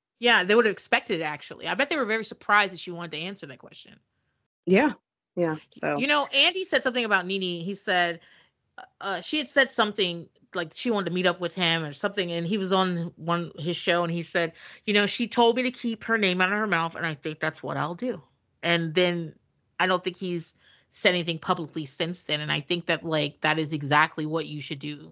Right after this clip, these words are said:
Speaker 1: sir. Just, like, keep your, keep her name out of your mouth, and if she wanted to talk to you, she would.
Speaker 2: Exactly.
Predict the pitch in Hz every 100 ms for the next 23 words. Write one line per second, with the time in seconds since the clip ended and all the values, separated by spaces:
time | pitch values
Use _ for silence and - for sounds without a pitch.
0 | 165 - - _ _ _ - 165 165 151
1 | - _ _ _ _ - 180 185 185 -
2 | 196 190 190 185 190 196 180 165 165 -
3 | _ - - - 160 156 156 156 151 185
4 | - 233 220 214 202 208 175 185 180 -
5 | 156 - - _ _ _ _ _ _ _
6 | _ _ _ - 170 156 143 - 50 -